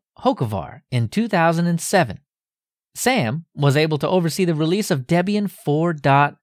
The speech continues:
zero on April eighth, codenamed Etch, after the Etch-a-Sketch, and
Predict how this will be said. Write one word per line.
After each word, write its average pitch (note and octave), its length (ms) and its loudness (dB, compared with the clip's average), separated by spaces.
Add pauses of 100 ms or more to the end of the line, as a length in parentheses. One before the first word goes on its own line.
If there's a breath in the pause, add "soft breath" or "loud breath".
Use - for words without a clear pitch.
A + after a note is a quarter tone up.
(120)
zero A2 560 0 (260)
on A2 200 -2
April B2 400 -4 (180)
eighth, A#2 380 -4 (840)
codenamed G#3+ 520 0 (480)
Etch, - 360 -6 (440)
after A#2 280 -4
the - 140 -8
Etch-a-Sketch, - 580 -8 (200)
and D3+ 260 0